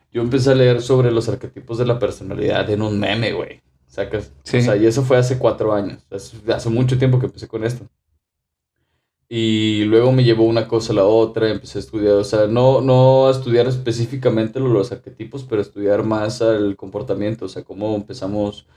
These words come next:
Speaker 1: como humanos, cómo interactuamos y por qué hacemos lo que hacemos, güey.
Speaker 2: Ajá.
Speaker 1: O sea, yo estaba bien secado de pedo, lo mismo, ya sabes, misma cosa, siempre autismo, y no, no me entendía, no tenía un lugar para mí en el mundo, carnal,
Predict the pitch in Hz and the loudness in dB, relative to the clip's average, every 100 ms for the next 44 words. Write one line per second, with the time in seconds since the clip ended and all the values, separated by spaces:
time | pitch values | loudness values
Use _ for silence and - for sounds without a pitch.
0 | _ _ - 107 104 101 107 127 123 127 | _ _ -8 0 0 2 2 4 2 2
1 | 117 123 123 107 - 87 113 113 110 104 | 0 2 2 -2 -6 -8 -4 -4 -4 -8
2 | 101 - - 113 117 117 110 120 123 127 | -8 -10 -2 2 4 2 2 0 2 2
3 | 123 - - 143 131 110 98 120 113 120 | 2 -4 -2 0 0 -2 -2 -2 0 0
4 | 120 110 104 110 135 135 135 131 127 120 | 0 0 0 0 2 4 4 2 4 4
5 | 120 131 123 90 117 131 127 104 101 - | 4 4 4 2 2 2 2 2 0 -2
6 | 85 82 _ 104 110 117 113 101 95 117 | -8 -10 _ -12 -6 -2 -2 -2 -2 -4
7 | 113 131 127 107 123 139 131 123 113 113 | 0 0 2 0 0 0 0 -2 0 2
8 | 120 123 131 131 143 143 131 123 113 107 | 2 2 4 4 4 4 4 2 2 0
9 | 101 - 117 117 127 143 127 123 123 127 | -4 -4 -4 0 4 4 4 2 2 2
10 | 131 131 123 120 127 123 107 113 113 104 | 4 4 4 2 4 2 2 -2 0 -2
11 | 107 107 107 107 110 127 | -2 -4 -4 -6 -6 -8